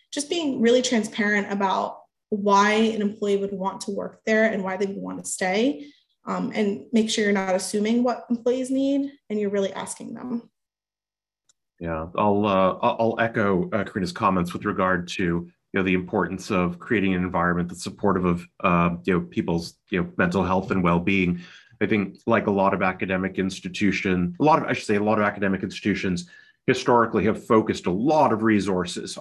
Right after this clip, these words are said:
Speaker 2: on supporting students. Um, and we've seen those resources increase, uh, over time. Um, the, during the pandemic in particular, I think we've seen more in,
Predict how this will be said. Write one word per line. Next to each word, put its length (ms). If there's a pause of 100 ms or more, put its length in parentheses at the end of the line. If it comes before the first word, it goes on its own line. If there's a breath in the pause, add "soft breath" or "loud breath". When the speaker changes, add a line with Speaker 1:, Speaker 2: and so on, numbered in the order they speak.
Speaker 2:
on 180
supporting 480
students. 600 (420 soft breath)
Um, 640 (160)
and 540 (180)
we've 160
seen 180
those 200
resources 520
increase, 540
uh, 60
over 480
time. 600
Um, 500 (640 soft breath)
the, 380
during 340
the 60
pandemic 640
in 100
particular, 760 (240 loud breath)
I 60
think 160
we've 160
seen 560 (320 loud breath)
more 320
in, 100